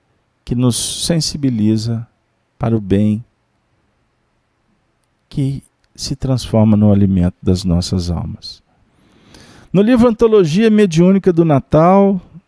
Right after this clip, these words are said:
Med-, Mediunidade Apostolar de Francisco Cândido Xavier, nossa alma querida, João de Deus, o poeta,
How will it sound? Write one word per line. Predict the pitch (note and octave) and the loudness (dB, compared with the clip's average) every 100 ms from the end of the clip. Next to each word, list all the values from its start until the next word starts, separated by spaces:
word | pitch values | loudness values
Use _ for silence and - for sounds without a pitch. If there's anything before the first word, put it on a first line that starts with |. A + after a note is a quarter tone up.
| - | -2
Med-, | C3+ C#3 - - | -2 -2 -6 -2
Mediunidade | C#3+ C3+ C#3 B2+ A#2 C3+ C3 A#2+ G#2 F2+ _ _ _ _ _ _ - | 0 2 2 2 2 2 2 0 -4 -6 _ _ _ _ _ _ -10
Apostolar | - D3+ A#2 - - A2+ G#2 A#2 A2+ - - | -2 0 -2 -4 -2 0 0 0 -2 -6 -10
de | G2 | -6
Francisco | G#2 A2 G2 - B2 - G2+ | -4 -2 -2 0 -2 -2 -10
Cândido | - A#2 A2+ G2 G2 | -4 -2 -2 -4 -8
Xavier, | - G#2+ F#2+ G2 A2 D#3 D#3 _ _ _ _ _ | -6 -8 -6 -4 -4 -4 -6 _ _ _ _ _
nossa | A#2+ A2+ - | -4 -2 -2
alma | G#2 C3+ E3 D3+ | -2 0 0 -2
querida, | - C3+ B2+ F3 E3 E3+ - _ _ _ _ _ _ _ _ _ _ - | -2 -2 -2 -2 -4 -10 -12 _ _ _ _ _ _ _ _ _ _ -10
João | A2 D3+ B3+ C4+ A#3+ | 0 2 4 2 0
de | F3+ C#3+ | 0 0
Deus, | A2 G#2+ G2 - - - - - | 2 2 2 -4 -14 -16 -18 -14
o | - | -8
poeta, | - G#2 F2 D#2+ - - | -2 0 0 -4 -10 -16